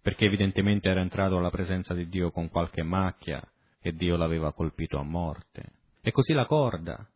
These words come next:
in modo da poterlo tirare fuori senza dover entrare. Dio era inavvicinabile per l'uomo.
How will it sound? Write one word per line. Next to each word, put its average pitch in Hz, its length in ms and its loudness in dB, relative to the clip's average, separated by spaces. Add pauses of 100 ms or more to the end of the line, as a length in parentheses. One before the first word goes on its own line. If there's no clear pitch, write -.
(260)
in 110 80 0
modo 117 220 8
da 110 100 6
poterlo 110 400 4
tirare 104 340 2
fuori 98 340 2
senza 92 360 -2
dover 90 260 -2
entrare. 90 840 -6 (120)
Dio 151 300 8
era 139 200 8
inavvicinabile 120 1000 2
per 85 180 -4
l'uomo. 80 600 -4